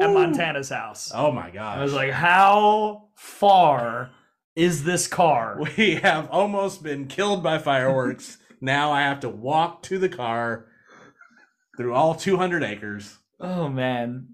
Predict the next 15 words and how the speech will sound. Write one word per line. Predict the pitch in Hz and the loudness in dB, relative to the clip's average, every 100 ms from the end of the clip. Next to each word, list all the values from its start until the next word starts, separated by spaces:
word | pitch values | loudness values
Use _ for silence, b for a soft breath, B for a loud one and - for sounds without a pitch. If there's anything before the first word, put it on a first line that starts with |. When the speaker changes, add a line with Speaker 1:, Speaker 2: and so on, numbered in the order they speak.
| _ | _
Speaker 1:
Follow | 190 190 196 202 | 2 6 8 6
us | 196 | 6
on | 196 185 | 4 2
Twitter | - 156 135 139 | 2 2 2 0
<laughs> | 147 | 2
at | 190 | 4
out | 190 | 6
of | 196 | 4
the | |
box | 170 160 165 | 2 0 0
underscore | 165 165 - 170 160 | -2 -4 -6 -4 -4
pod. | 160 135 120 120 127 b b | -2 -4 -2 -4 -6 b b
Like, | 156 175 185 | 0 2 0
share, | - 170 170 | 2 2 2
subscribe, | 165 143 - 156 147 147 147 143 | 0 -10 -4 0 2 2 0 -4